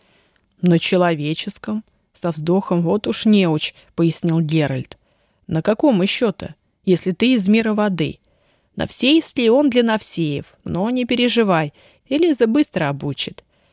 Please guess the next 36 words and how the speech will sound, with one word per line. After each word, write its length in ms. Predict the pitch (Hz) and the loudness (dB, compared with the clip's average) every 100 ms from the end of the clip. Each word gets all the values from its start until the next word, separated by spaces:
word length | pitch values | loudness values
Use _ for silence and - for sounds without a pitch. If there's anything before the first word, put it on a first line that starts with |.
| _ - | _ -6
Магии, 680 | 220 233 175 160 147 147 _ - | -4 -2 -2 0 -2 -4 _ -16
так 180 | 370 - | -6 0
и 40 | |
быстрее, 500 | 208 196 - 262 214 | 2 2 2 0 2
и 40 | 202 | 2
надежнее. 760 | 165 156 151 147 - 151 147 _ _ _ - | 2 0 0 0 -2 -4 -6 _ _ _ -2
Я 200 | 254 285 | 2 2
и 40 | |
сам 300 | - 349 277 | 0 0 2
мог 260 | 240 220 190 | 4 4 2
бы, 140 | 185 | 2
но 180 | 226 285 | 2 2
пусть 320 | 294 262 - | 2 0 2
уж 220 | 208 - | 0 0
она 300 | - 208 214 | 0 2 2
как 180 | 190 175 | 0 -4
знающая, 720 | 165 220 220 190 - 170 160 - _ | -2 0 2 0 0 -2 -2 -6 _
а 120 | - | -4
то 100 | 202 | 4
обидится. 720 | 254 190 175 147 143 - 160 - _ _ _ | 4 4 -2 -4 -8 -10 -14 -16 _ _ _
По 140 | - 202 | -12 -2
той 180 | 247 | 0
же 120 | 226 214 | 2 2
причине 560 | 208 202 - 285 294 | 0 -2 0 2 2
не 140 | 233 208 | 2 2
стану 400 | - 240 262 240 | 0 -2 0 0
подновлять 560 | 220 196 202 202 233 | 2 2 2 2 0
заклинания, 840 | 233 - 233 208 165 151 151 156 156 | -2 -2 0 2 2 0 -2 -4 0
да 100 | 202 | 2
и 100 | 262 | 4
голова 400 | 254 269 202 190 | 4 4 2 0
потом 320 | 190 185 185 | 0 0 -2
жутко 340 | 165 165 - | -2 -6 -6
болит, 460 | 151 151 143 139 - _ _ _ _ | -4 -4 -4 -6 -10 _ _ _ _
признался 600 | 151 143 143 139 - - | -6 -4 -4 -8 -8 -6
он. 260 | 147 143 | -6 -6